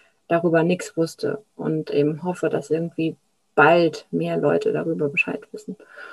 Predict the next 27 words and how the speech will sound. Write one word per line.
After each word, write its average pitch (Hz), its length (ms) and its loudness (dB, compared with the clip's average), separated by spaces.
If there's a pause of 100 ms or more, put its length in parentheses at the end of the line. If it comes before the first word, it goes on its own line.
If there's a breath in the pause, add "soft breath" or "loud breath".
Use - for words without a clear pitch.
(220 loud breath)
Und, 175 480 0
ähm, 170 460 -4 (880)
der, 180 300 8
der 180 160 4
Verein 185 340 4
für 226 100 4
intergeschlechtliche 190 800 2
Menschen, 214 600 2 (720)
ähm, 202 360 -2
hat 208 160 -4
mir 208 400 4
geholfen. 214 840 6 (120)
Darüber 190 460 2
habe 190 180 -2
ich 185 80 -8
dann 185 200 -4
auch 180 80 -2
noch 180 180 -4
ein, 185 220 0
zwei 185 160 -6
andere 208 360 -2
Ansprechpartner 202 800 -2
gehabt. 196 300 -6 (420 loud breath)
Und 196 240 4
ich - 200 -6
war, 180 340 8
ähm, 175 440 0